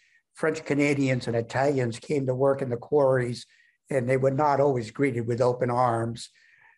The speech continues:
And in, in some cases, that was because of religious differences. But, uh, more recently, uh, in Barre and other communities, we had Bosnians,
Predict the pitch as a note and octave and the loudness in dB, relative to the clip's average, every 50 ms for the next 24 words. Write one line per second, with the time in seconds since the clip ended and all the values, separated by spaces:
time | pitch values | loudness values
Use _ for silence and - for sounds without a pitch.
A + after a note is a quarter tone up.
0 | _ _ - C3+ C3 A#2+ A#2+ B2 B2+ A#2 A2+ - - - - _ _ _ _ _ | _ _ -4 -2 0 0 0 0 0 -2 -4 -6 -8 -14 -20 _ _ _ _ _
1 | - C3 C3 - E3 D#3+ E3 - F#3 D#3+ C#3+ - - D3 C#3 - - - C3 C3 | -6 -6 -4 -2 -4 -4 -2 0 0 0 0 0 -2 -2 0 0 0 0 0 -2
2 | - D3 C3+ - - C#3+ C3 - - B2+ C3 A#2+ C3+ F3 F3 B2+ B2 A#2 A2+ - | -2 -4 -4 0 0 0 0 -2 -4 -4 -4 0 0 0 0 0 -2 -4 -4 -4
3 | - B2 A#2 - C3+ B2 A2 A2 - C#3 C3+ C3 C#3+ C#3 - - _ _ _ _ | -4 -4 -2 -2 -2 -2 -4 -2 0 0 0 0 0 -4 -10 -16 _ _ _ _
4 | _ - - - - _ _ _ _ _ _ _ _ _ _ - D3+ - - - | _ -20 -20 -20 -20 _ _ _ _ _ _ _ _ _ _ -4 -2 -2 -4 -10
5 | - - - - - _ _ _ _ _ - - B2+ A2+ A#2+ C#3+ F3+ G#3 C#4 C#4 | -16 -20 -20 -20 -20 _ _ _ _ _ -6 -4 -4 -4 -2 0 2 4 4 4
6 | G3 D#3 C3+ B2 - D3+ C#3 - C#3+ C3+ C#3+ D3 D#3+ G#3 - - D#3 C#3+ C3+ C3+ | 4 2 2 2 0 -2 -2 0 0 2 2 2 2 0 0 0 2 2 4 4
7 | C3+ C3 B2+ C3 C3 C3 - _ _ _ _ _ _ _ _ D3 C#3+ C#3+ C#3 C3+ | 4 4 4 2 0 -2 -8 _ _ _ _ _ _ _ _ -2 -2 -2 -2 0
8 | C3+ C#3+ C3+ A#2+ A2+ A#2+ B2+ C#3+ D3 D#3 C#3+ A#2 A2 G#2 G2+ - C3+ C3+ C3+ C3+ | 0 2 2 4 4 4 4 4 4 4 4 2 0 -2 -4 -2 -2 -2 -2 -4
9 | B2 B2+ C3+ C3+ C3 C3 C3 C#3+ C#3+ C#3 C#3+ C#3 - - C3+ C3 B2+ B2 A#2 A2+ | -4 0 0 0 0 0 0 0 0 0 0 -2 -4 -4 -2 -2 -2 -2 -2 -2
10 | A#2 B2 C3 C3 B2+ A#2+ A#2+ A#2+ - C3+ A#2+ C3+ C#3 C3+ C#3 C#3 C3+ C3 B2+ C3 | 0 2 2 4 2 0 -2 -2 -4 -2 0 0 0 0 -2 -4 -4 -2 -2 -4
11 | C3+ D3 F3 E3+ E3+ - - - | -4 -4 -4 -6 -6 -10 -14 -18